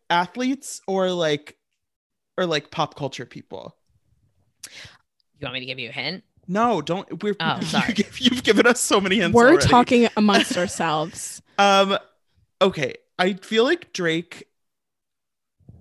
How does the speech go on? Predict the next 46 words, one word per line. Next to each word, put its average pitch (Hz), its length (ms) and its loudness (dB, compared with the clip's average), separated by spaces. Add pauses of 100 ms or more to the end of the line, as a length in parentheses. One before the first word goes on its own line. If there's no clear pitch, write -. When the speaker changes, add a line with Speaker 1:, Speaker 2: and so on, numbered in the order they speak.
(500)
Speaker 3:
He 254 200 -4
gives - 200 -2
Speaker 1:
he, 415 80 2
Speaker 3:
away 247 140 2
Speaker 1:
like, 180 160 0
Speaker 3:
a 160 60 0
lot 101 240 -8
of 101 80 -12
money, 78 440 -16
so - 160 -6
he 220 100 0
Speaker 1:
he - 60 -
Speaker 3:
must 294 160 -2
Speaker 1:
puts 226 180 -6
Speaker 3:
have 302 100 -2
a - 40 -4
Speaker 1:
out 269 80 -8
so 269 80 -6
Speaker 3:
lot. - 60 -6
Speaker 1:
much - 200 -8
music, 165 600 -6
but 175 180 -8
I 165 80 -6
don't 196 140 -6
know 208 180 -6
if 208 160 -8
he's, 190 280 -12
like, 160 480 -8 (720)
the 240 100 -2
thing 277 140 2
is, 254 200 0
I'm 214 160 2
so 254 200 0
bad 180 280 2
at 190 80 0
knowing 202 300 -2
these 202 180 -4
people's, 170 320 -6
like, 160 140 -4
side 131 360 0
businesses, 110 600 -8
and 147 160 -8
that's 151 200 -4
where 214 100 -2
they 208 100 -4
Speaker 3:
I 240 40 0